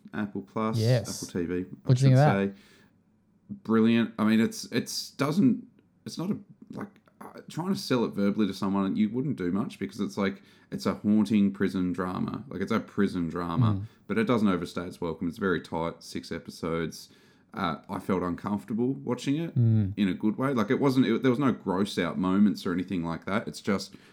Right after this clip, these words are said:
Speaker 1: performances being that good. You sit there with a knot in your stomach for six hours. So it was brilliant. And then, uh,
Speaker 2: How good's Big
Speaker 1: on,
Speaker 2: Tarragon,
Speaker 1: on
Speaker 2: whatever his name is?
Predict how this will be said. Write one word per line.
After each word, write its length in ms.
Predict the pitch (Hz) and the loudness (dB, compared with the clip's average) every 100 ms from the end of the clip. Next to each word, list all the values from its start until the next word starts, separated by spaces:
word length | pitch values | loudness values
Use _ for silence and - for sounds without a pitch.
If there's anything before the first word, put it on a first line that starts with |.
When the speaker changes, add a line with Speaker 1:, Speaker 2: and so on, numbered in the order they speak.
| _ - _ - 107 - - | _ -20 _ -4 -4 -4 -10
Speaker 1:
performances 640 | - - 90 90 - 92 | -10 -4 0 0 -2 -4
being 320 | - 92 85 | 0 0 0
that 300 | 80 98 - | -2 -4 -2
good. 180 | 110 92 | -2 2
You 60 | 98 | 0
sit 320 | - - 107 | -2 -2 -2
there 180 | 107 95 | 0 0
with 140 | 92 | 2
a 60 | 95 | 0
knot 220 | 95 98 | 0 0
in 100 | 90 | 0
your 120 | 90 | 0
stomach 440 | 92 - 90 92 - | -2 -4 -4 -4 -8
for 100 | 95 | -12
six 320 | - 90 - | -8 -10 -6
hours. 520 | 95 76 73 98 - - _ _ | -6 -6 -8 -10 -12 -20 _ _
So 160 | - 92 | -8 -6
it 40 | |
was 120 | 95 - | -6 -8
brilliant. 420 | - 131 131 131 - - - | 2 6 6 4 -6 -20 -8
And 180 | 107 107 | 2 4
then, 240 | 110 110 | 6 6
uh, 380 | 110 107 110 107 | 6 4 2 2
Speaker 2:
How 80 | 160 | 2
good's 220 | 180 135 | 2 0
Big 260 | - 123 120 | 2 2 4
Speaker 1:
on, 80 | |
Speaker 2:
Tarragon, 300 | 113 120 131 | 4 6 6
Speaker 1:
on 220 | 131 92 101 - - | 4 0 -8 -16 -10
Speaker 2:
whatever 220 | - 110 | -2 0
his 120 | 104 101 | 0 -2
name 140 | 98 | -4
is? 160 | 98 | -6